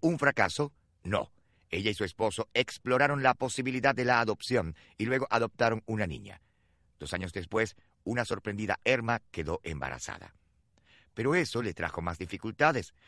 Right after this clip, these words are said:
En cuatro años experimentó cuatro embarazos, pero solo dos de los bebés sobrevivieron. En mil novecientos sesenta y cuatro, Erma logró convencer al editor de un pequeño periódico local para que la dejara escribir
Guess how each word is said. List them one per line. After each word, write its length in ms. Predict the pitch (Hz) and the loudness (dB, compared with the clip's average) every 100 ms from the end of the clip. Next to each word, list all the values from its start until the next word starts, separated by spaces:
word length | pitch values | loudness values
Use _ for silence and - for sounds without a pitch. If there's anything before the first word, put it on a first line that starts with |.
| - - | -20 -8
En 100 | 107 | -2
cuatro 340 | 170 165 160 | 2 4 6
años 240 | 170 175 - | 6 6 0
experimentó 580 | 156 - 147 147 170 165 | -4 2 2 2 0 -2
cuatro 520 | - 160 170 - 175 | 2 8 8 8 2
embarazos, 640 | 165 156 156 139 - 73 - - - | 6 8 8 6 4 -10 -14 -20 -8
pero 180 | 85 | -6
solo 320 | 82 117 104 78 | -2 -2 -2 0
dos 300 | 107 139 - | 2 2 0
de 100 | - | -14
los 160 | 57 - | -14 -10
bebés 340 | - 107 107 - _ | 0 0 0 -8 _
sobrevivieron. 880 | - 113 113 101 90 71 58 101 - _ _ _ _ _ _ _ - | -6 -2 0 -2 -2 -6 -10 -12 -20 _ _ _ _ _ _ _ -2
En 120 | 151 | 0
mil 100 | 165 | 2
novecientos 480 | 165 151 - 143 - | 2 2 2 -4 -4
sesenta 300 | 117 127 107 | -6 -4 -2
y 60 | 104 | -2
cuatro, 400 | 113 101 101 - - | 0 0 -2 -4 0
Erma 300 | 143 123 123 | 2 2 2
logró 280 | 117 127 | 2 0
convencer 580 | 113 117 110 107 - 120 | -2 -2 0 -2 2 2
al 80 | 113 | 2
editor 400 | 104 104 120 110 - - - | 0 0 0 0 -6 -16 0
de 140 | 127 | 2
un 160 | 170 160 | 2 2
pequeño 460 | 143 143 156 165 | 0 2 0 0
periódico 520 | - 139 123 117 117 | 2 2 2 0 0
local 440 | 123 117 139 139 - _ - | 0 2 4 4 0 _ -2
para 160 | 80 85 | 0 0
que 100 | 85 | 0
la 80 | 85 | -2
dejara 300 | 82 101 110 | 0 2 2
escribir 420 | - 107 120 | 0 0 0